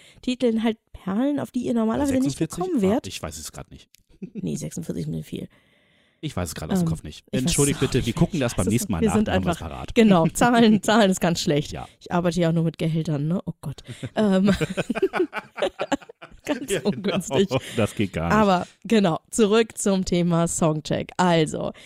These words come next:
Speaker 1: ähm, wir werden uns ansehen, die heute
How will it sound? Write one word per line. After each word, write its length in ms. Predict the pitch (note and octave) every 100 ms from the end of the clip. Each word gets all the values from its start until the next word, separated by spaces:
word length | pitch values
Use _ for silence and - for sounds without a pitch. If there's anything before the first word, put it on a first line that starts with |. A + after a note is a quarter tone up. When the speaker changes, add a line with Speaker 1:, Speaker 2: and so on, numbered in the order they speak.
| - -
Speaker 1:
ähm, 340 | - A#3 A3 -
wir 380 | G#3 A#3 D4+ B3
werden 320 | G#3+ F#3+ F3+
uns 220 | G3 G3
ansehen, 720 | - G3+ G#3+ E3 E3 F3+ C4 G#4 - _ _ _ G3+ - _ _
die 180 | A#3+ C4+
heute 460 | F3+ A#3 - G3+